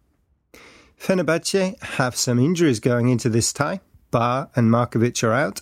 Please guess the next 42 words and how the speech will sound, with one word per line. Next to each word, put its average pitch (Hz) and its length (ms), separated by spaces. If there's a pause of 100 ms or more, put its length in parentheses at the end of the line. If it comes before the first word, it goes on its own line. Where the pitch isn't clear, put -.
and 117 120
Morelos 151 520
is 123 200
a 131 80
doubt. 123 640 (680)
The 120 100
Turkish - 500
side 127 300
had 160 400
been 143 240
banned 139 440
for - 100
two 190 260
seasons 151 560 (300)
following 120 380
a 123 80
corruption 151 520
scandal, 131 520 (300)
but 117 140
they 135 120
did 165 240
manage 139 380
a 117 60
semi-final 117 720
appearance 123 560
in 117 120
the 113 80
Europa 117 440
League 117 320
in 117 80
two 131 240
thousand 127 380
thirteen. 147 680 (560)
While 120 140
this 151 180
is 190 120
the 165 100
first - 440
time 131 280
Braga 135 380
have 120 180
featured 131 560